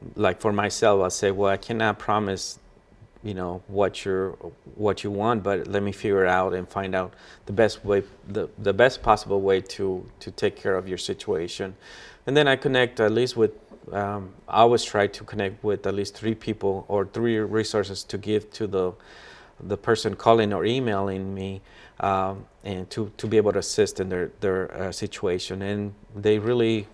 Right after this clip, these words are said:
um, appreciate when I call them back, you know, they call in, uh, within a few hours I call them back, uh, answer the emails, and they're very appreciative.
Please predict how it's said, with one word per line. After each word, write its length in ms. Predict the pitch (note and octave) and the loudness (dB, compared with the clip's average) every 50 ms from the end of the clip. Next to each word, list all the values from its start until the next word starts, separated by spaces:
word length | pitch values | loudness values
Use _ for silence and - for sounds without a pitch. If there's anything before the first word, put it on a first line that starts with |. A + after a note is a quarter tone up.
| - - - | -20 -12 -8
um, 400 | G#2+ G2+ G2 G2 F#2+ F#2+ F#2 - - | -6 -4 -4 -4 -4 -6 -10 -6 -2
appreciate 680 | F#2+ G2+ - - A#2+ B2 A#2 - - A2+ A2 - - - | -4 -2 0 2 2 2 2 4 2 2 2 2 0 -4
when 280 | G#2 G2 G2 G2 F#2+ | -4 -2 -2 -4 -4
I 100 | G2 F#2+ | -4 -4
call 220 | - - - G#2+ G2+ | -6 -4 -4 -4 -2
them 180 | G2+ G2 G2 | -2 -4 -4
back, 400 | F#2+ G2 F#2 F#2 F#2+ G#2 - - - _ - - | -2 -2 -2 0 -2 -4 -6 -8 -20 _ -14 -10
you 80 | G#2 | -8
know, 200 | G#2 F#2+ F#2 F2+ - | -6 -6 -8 -8 -10
they 140 | - G2+ G2+ | -8 -8 -8
call 320 | - - - G2 F#2+ G2+ G#2 | -8 -6 -6 -2 -2 0 0
in, 260 | G#2 G2+ G2+ G#2+ - - - - - - - - - - _ - | 0 -2 -4 -6 -10 -14 -20 -20 -20 -20 -20 -20 -20 -20 _ -8
uh, 220 | G2 G2 G2+ G2 | -6 -4 -4 -4
within 400 | G2 G#2 G#2 G2+ - G#2 G2+ G2+ | -2 -4 -4 -4 -2 -4 -4 -4
a 20 | F#2+ | -6
few 260 | - - A2 G#2 G2+ | -6 -4 -2 0 2
hours 280 | G2+ F#2+ G2 G2+ - F#2+ | 2 2 0 -2 -4 -8
I 60 | F2+ | -10
call 180 | - - F#2+ | -10 -10 -8
them 140 | F#2+ F#2 F#2 | -8 -8 -6
back, 460 | G2 G2+ A2 A2+ A2+ A2+ A2 - - | -4 0 0 2 2 0 -2 -4 -6
uh, 240 | - G2 F#2 E2+ D2+ D2+ | -6 -4 -4 -2 -2 -2
answer 340 | G2 F#2+ F#2+ - - F#2+ | -2 -2 -4 -6 -4 -4
the 60 | E2+ C#2+ | -2 -2
emails, 640 | G#2 A2+ A#2+ A#2+ A#2+ A2+ A2 A2+ A2 G#2+ - - | -2 -2 0 0 0 0 2 0 0 -2 -4 -6
and 220 | F#2+ G2 F#2+ F#2+ F#2+ | -8 -8 -6 -4 -2
they're 140 | G2+ G2 G2 | -2 -2 0
very 240 | G#2 G#2 G#2 G2+ | 0 0 2 2
appreciative. 580 | G2 - - D3+ D3 D3 - G#2 G2+ G2 G2 | 0 0 0 -2 -2 0 2 4 4 4 4